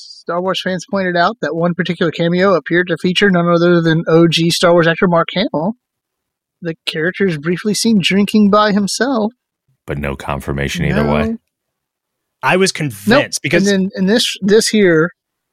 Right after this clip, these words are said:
Speaker 1: this is from C B R, so it's what, that's comic book report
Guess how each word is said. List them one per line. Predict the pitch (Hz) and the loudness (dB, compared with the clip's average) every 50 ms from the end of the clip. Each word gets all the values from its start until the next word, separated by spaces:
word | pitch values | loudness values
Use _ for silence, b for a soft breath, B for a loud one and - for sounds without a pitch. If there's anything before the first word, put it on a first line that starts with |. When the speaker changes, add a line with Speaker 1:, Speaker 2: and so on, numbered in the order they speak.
| _ _ _ _ _ | _ _ _ _ _
Speaker 1:
this | 196 175 175 - | -6 -6 -4 -4
is | 196 175 156 | -4 -4 -4
from | - 185 175 160 156 151 151 156 | -4 -2 -2 -2 -2 -2 -4 -4
C | - - 185 | -4 -4 -4
B | 170 175 175 160 | -2 0 0 0
R, | 151 151 147 151 147 143 | 0 2 2 2 2 0
so | - - 151 | 0 -2 -4
it's | 139 - - | -4 -4 -4
what, | 143 131 139 139 | -6 -4 -4 -6
that's | 117 92 - - | -8 -10 -12 -8
comic | - - 160 160 165 160 | -4 0 0 2 2 0
book | 180 170 | 0 -2
report | 196 185 214 233 240 262 | -2 0 2 0 0 -2